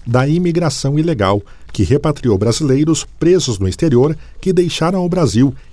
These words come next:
iludidos por coiotes com promessas de vida melhor em outros países e continentes, como Estados Unidos,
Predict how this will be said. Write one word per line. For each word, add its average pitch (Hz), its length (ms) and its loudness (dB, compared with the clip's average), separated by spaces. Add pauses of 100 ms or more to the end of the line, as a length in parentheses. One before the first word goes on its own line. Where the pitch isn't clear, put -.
iludidos 127 440 2
por 127 200 0
coiotes 143 680 0 (180)
com 185 180 0
promessas 143 580 0
de 95 80 0
vida 98 200 0
melhor 139 400 2 (240)
em 160 140 2
outros 165 340 0
países 143 460 0
e 156 60 -6
continentes, 147 720 -2 (140)
como 104 200 0
Estados 110 400 -4
Unidos, 160 520 0